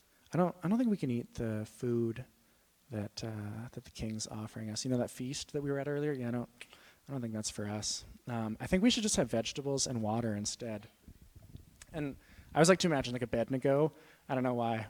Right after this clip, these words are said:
but he was just like, <laughs> "Hey, hey, Daniel, uh, real quick, um,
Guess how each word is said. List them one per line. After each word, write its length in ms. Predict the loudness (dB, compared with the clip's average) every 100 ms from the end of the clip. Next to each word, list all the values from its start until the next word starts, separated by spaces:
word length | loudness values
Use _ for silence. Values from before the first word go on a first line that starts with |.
| 0
but 200 | 2 4
he 120 | 4
was 160 | 4 6
just 140 | 6
like, 160 | 6 4 -2 -6
<laughs> 220 | -20 2
"Hey, 240 | 8 8 8 2 0
hey, 140 | 6 8
Daniel, 420 | 10 10 10 10
uh, 140 | 12 12
real 140 | 12
quick, 420 | 12 12 12 8
um, 440 | 8 10 10 8